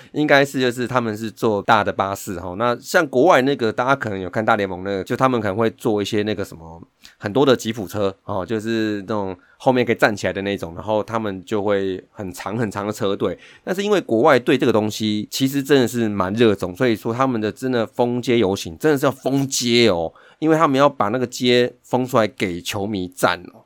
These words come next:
哦，真的是会围成很长的一条这样子，而且处处到哪里可能都要一直挥手这样子哦。那兄弟那个，因为我没有去过，所以也许兄弟在台中绕的时候，他也是这个光景哦。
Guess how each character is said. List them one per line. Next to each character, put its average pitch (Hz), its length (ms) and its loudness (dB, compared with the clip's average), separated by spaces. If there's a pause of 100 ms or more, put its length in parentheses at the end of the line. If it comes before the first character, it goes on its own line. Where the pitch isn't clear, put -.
(100)
哦， 110 100 -12
真 165 140 -4
的 151 100 -2
是 160 160 -2
会 156 200 6
围 117 260 2
成 113 240 -4
很 104 180 -4
长 95 280 -8
的 113 40 -2
一 120 80 0
条 90 200 -8
这 120 100 -6
样 95 160 -4
子， 87 160 -10 (280)
而 139 100 -2
且 123 120 4
处 - 240 -4
处 139 200 -4
到 123 160 4
哪 101 140 -2
里 98 120 -2
可 98 140 -8
能 95 160 -8
都 120 120 0
要 123 200 2
一 127 80 -2
直 117 120 -6
挥 113 240 0
手 87 240 -2
这 104 60 -2
样 90 160 -4
子 - 120 -18
哦。 - 200 -14 (320)
那 180 140 4
兄 185 320 -2
弟 175 140 0
那 180 120 2
个， 135 80 4
因 127 60 2
为 165 40 2
我 139 80 0
没 107 120 0
有 104 80 0
去 104 260 -4
过， 98 240 -4
所 127 160 0
以 107 160 0 (280)
也 131 60 0
许 143 140 0
兄 143 220 0
弟 143 120 0
在 117 300 4
台 110 160 -6
中 117 220 -4
绕 123 160 4
的 90 60 -4
时 90 120 -12
候， 92 240 -4
他 101 180 -6
也 90 220 -6
是 107 140 -10
这 101 160 -2
个 87 280 -2
光 98 240 -2
景 101 240 -8
哦。 - 100 -14